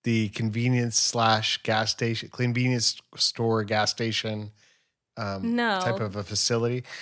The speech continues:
Speaker 1: I'm not
Speaker 2: Don't think
Speaker 1: totally
Speaker 2: so.
Speaker 1: surprised. There's, like, fifty something locations, about maybe a few less than that. Um, and it's been around since nineteen eighty-two. I had to check it out 'cause I had my first experience ever at a Buc-ee's,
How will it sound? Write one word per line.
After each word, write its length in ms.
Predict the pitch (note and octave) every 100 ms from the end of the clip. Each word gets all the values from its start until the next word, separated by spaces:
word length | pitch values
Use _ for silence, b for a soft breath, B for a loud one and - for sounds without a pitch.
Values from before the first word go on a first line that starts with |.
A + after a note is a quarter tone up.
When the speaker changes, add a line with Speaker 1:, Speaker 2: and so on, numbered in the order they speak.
| B B _ _
Speaker 1:
I'm 120 | A#2+ B2+
not 180 | F#3+
Speaker 2:
Don't 60 | -
think 120 | -
Speaker 1:
totally 220 | E3+ D#3+
Speaker 2:
so. 140 | C#3 -
Speaker 1:
surprised. 400 | - F#2 F#2 - B B B
There's, 180 | C3 B2
like, 180 | C3+ A#2+
fifty 340 | - D#3 E3+
something 460 | D#3 C#3 B2 B2+ B2
locations, 680 | A#2 - A#2+ - A#2 A2 A2 -
about 640 | C3+ A#2+ G#2+ G2+ F2 - -
maybe 260 | A#2+ A2+
a 40 | A2+
few 220 | - A2+
less 260 | G#2+ G2 -
than 160 | A2
that. 300 | G2+ G2+ F#2+ b b b b -
Um, 280 | A2+ G2 G2+
and 100 | A#2+
it's 100 | A2
been 140 | -
around 180 | F3 F#3+
since 200 | - B2+
nineteen 300 | C3 B2 B2+
eighty-two. 380 | A2+ F#2+ - A#2+
I 100 | -
had 120 | C3+ F3+
to 60 |
check 220 | - C#3 A#2
it 40 |
out 140 | G2+
'cause 140 | F2 G2+
I 60 | D3
had 120 | C#3+
my 100 | A2+
first 340 | - C3 A#2+
experience 440 | A2+ - A#2 A2 -
ever 220 | A2 A2
at 60 | G#2
a 60 |
Buc-ee's, 560 | E2+ G2+ - C3 C3